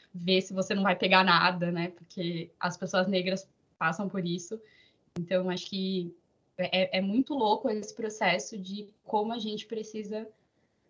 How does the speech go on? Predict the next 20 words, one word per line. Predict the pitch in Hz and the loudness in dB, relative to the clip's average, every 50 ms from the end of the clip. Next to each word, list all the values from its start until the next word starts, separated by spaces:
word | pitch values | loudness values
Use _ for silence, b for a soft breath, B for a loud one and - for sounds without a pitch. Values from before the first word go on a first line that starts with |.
| _ _ _ | _ _ _
se | - - - 208 | -20 -14 -12 -8
descobrir | 185 208 226 - - 247 208 196 196 196 202 214 226 220 220 - | -6 -6 -6 -6 -6 -6 -4 -2 -2 -2 -2 -2 -2 -4 -4 -6
e | - 202 | -8 -10
falar | - - 233 220 220 202 185 185 208 | -4 -2 0 0 2 2 2 2 2
cada | 226 - 226 190 202 | 0 -2 -4 -4 -4
vez | 196 180 190 214 - | -4 -6 -8 -6 -6
mais | 202 180 170 175 190 190 | -4 -2 -2 -2 -2 -4
sobre | - 196 185 190 | -6 -6 -6 -6
o | 190 | -6
que | - 190 | -4 -4
é | 185 | -4
ser | 185 185 - 185 180 | -4 -4 -6 -6 -4
uma | 185 190 185 | -4 -4 -6
pessoa | - 185 - - 185 185 | -6 -8 -8 -6 -6 -4
negra | 180 170 170 170 180 180 180 180 | -4 -4 -4 -4 -4 -4 -4 -4
numa | 185 175 175 180 | -4 -4 -6 -6
sociedade | 175 - 175 - - 180 165 156 170 165 - 180 | -8 -10 -12 -12 -8 -6 -4 -4 -4 -4 -6 -6
racista, | 165 - 180 - - - 185 160 - - - 160 | -6 -6 -8 -8 -10 -10 -10 -10 -10 -10 -14 -16
assim. | 160 - 175 | -12 -10 -8
Então, | 156 160 165 - 165 160 165 165 | -8 -8 -8 -8 -8 -8 -8 -10